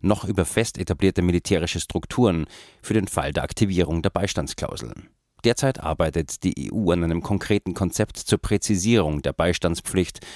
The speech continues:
sowie an einem operativen Umsetzungsplan. Anfang des Monats fand zudem eine erste Krisenübung statt, bei der die Vorbereitung auf einen möglichen groß angelegten hybriden Angriff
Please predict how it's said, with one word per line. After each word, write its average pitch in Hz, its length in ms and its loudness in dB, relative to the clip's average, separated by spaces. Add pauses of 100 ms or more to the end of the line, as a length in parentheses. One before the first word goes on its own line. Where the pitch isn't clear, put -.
(260)
sowie 107 320 4
an 104 120 2
einem 98 180 4
operativen 107 580 0
Umsetzungsplan. - 960 -2 (500)
Anfang 113 360 2
des 117 160 0
Monats 131 340 2
fand 90 240 0
zudem 98 300 2
eine 87 180 0
erste 90 300 0
Krisenübung 98 760 2
statt, - 360 0 (340)
bei 85 120 2
der 87 100 2
die 87 100 0
Vorbereitung 98 720 2
auf 104 140 -2
einen 95 220 2
möglichen 85 400 0
groß 90 340 0
angelegten 104 560 0
hybriden 95 500 2
Angriff 101 540 0